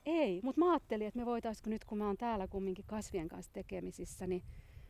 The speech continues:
me voitais ottaa semmonen eri asento vähäksi aikaa. Et mennään niinku, mä eilen meinaan makasin näiden kanssa.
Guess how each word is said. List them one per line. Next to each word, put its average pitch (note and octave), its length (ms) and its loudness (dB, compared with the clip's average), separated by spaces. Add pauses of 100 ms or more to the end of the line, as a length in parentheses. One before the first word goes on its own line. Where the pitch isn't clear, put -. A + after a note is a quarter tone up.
me A#3 80 -4
voitais A#3+ 300 2
ottaa A3 240 -2
semmonen - 380 -2
eri G#3 280 6
asento D#3+ 420 -4
vähäksi D#3 380 -10
aikaa. D#3+ 240 -8
Et F#3 60 -12
mennään G#3 320 0
niinku, G3+ 240 -6 (600)
mä A#3+ 140 4
eilen A3+ 200 4
meinaan F#3+ 300 2
makasin G3+ 520 -4
näiden - 340 -10
kanssa. B3+ 460 -12